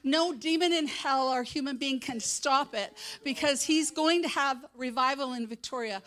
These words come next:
That has been the prophetic word over this place for as long as I remember. And God's not a liar. He's not a liar. He will do what he says he will do. He is faithful. He, he is so incredibly faithful.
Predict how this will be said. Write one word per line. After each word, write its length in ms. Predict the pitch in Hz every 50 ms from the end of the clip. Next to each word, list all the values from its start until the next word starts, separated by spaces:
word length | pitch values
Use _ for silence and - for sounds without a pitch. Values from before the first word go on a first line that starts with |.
| - - - - - -
That 200 | 269 269 269 254
has 120 | 269 254 233
been 180 | 277 294 269
the 100 | 269 269
prophetic 540 | 269 - - 277 - - 320 330 330 349 320 - -
word 260 | 302 285 269 269 269 277
over 260 | - 262 262 262 277
this 240 | 240 254 285 269 -
place 500 | - - - 269 247 240 240 233 - - - - - -
for 240 | - - 294 262 254
as 240 | 254 254 254 - -
long 300 | 262 262 269 277 277 285
as 140 | 269 247
I 120 | 262 240 240
remember. 540 | 226 220 220 226 226 233 240 233 226 220 214 - - - - -
And 140 | 254 254 254
God's 320 | 277 269 277 277 262 -
not 200 | 294 285 277 262
a 60 | 247
liar. 460 | 240 233 233 214 214 202 190 165 - - 226 - _ _ _ _ _ _ _ _ _ _ _ _ _ _ _ _ _ _ _ _ _ - _ _ _ _ - - - - _
He's 240 | - 262 233 226
not 320 | 233 247 277 285 285 294 285
a 60 | 285
liar. 440 | 269 254 254 254 247 240 233 214 208
He 200 | 180 - 277 269
will 160 | 262 262 247
do 240 | 208 208 269 285 285
what 120 | 285 277
he 100 | 262 247
says 320 | 220 - - 262 247 240 -
he 120 | - 240
will 140 | 214 208 202
do. 240 | 190 214 208 190 202
He 180 | - - 277 269
is 200 | 247 226 - -
faithful. 680 | - - 277 262 262 240 - - - 226 185 170 - _ _ _ _ _ _ _ _ _
He, 220 | - - 277 269
he 280 | 262 - 233 - 269 262
is 140 | 254 247 233
so 360 | - - 285 262 262 254 247
incredibly 680 | 240 226 - - - 269 254 233 233 214 220 208 208 202
faithful. 640 | - - 233 220 220 214 - - 196 175 - 220